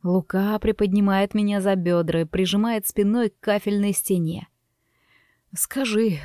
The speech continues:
где ты меня хочешь, детка?" "Я хочу того, о чём ты говорил раньше. Трахни меня так, чтобы я чувствовала тебя несколько дней". "Как пожелаешь". Я обхватываю ногами его талию, свободной рукой он прижимает меня к себе.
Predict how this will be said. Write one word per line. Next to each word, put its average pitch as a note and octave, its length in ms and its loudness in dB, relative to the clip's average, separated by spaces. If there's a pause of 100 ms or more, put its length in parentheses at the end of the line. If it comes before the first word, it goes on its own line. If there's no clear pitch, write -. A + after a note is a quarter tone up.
где G3 320 0
ты F#3+ 180 0
меня F#3+ 260 2
хочешь, E3 380 -6
детка?" - 420 -6 (640)
"Я A3+ 140 -4
хочу A#3 240 -4
того, A3 360 -2
о F3+ 140 0
чём G#3 320 -2
ты A3+ 140 -2
говорил G#3+ 360 -2
раньше. E3 440 -2 (440)
Трахни B3 320 0
меня A#3 340 4
так, C4+ 220 -4
чтобы A3 320 2
я G#3+ 220 2
чувствовала G#3 720 2
тебя G3 260 4
несколько G3+ 520 0
дней". G#3+ 360 -2 (720)
"Как - 220 -18
пожелаешь". G#3+ 720 -2 (680)
Я A3 140 0
обхватываю F#3 520 0
ногами F3 360 2
его E3+ 220 2
талию, F#3 380 2
свободной G3 460 2
рукой G#3+ 300 2
он A3 80 2
прижимает A3+ 480 2
меня G#3 220 2
к - 40 -20
себе. A3 400 -2